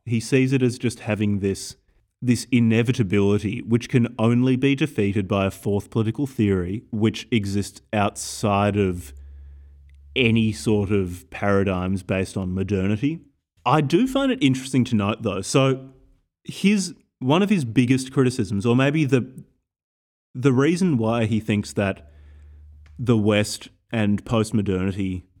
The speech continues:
need to be resisted so urgently is because they are totalizing, because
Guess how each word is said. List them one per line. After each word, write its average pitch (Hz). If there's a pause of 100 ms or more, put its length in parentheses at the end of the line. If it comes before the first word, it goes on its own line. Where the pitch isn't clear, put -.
(100)
need 107
to 117
be 95 (180)
resisted 107 (140)
so 101
urgently 104
is 107
because 110
they 104
are 101
totalizing, 113
because 117